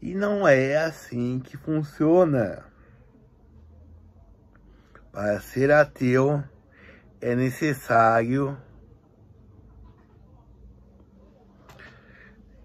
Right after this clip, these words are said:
é necessário ter a certeza de que nenhuma entidade metafísica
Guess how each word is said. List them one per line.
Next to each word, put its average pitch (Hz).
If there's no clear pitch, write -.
é 113
necessário 123
ter 139
a 135
certeza 151
de 131
que 143
nenhuma 156
entidade 127
metafísica 151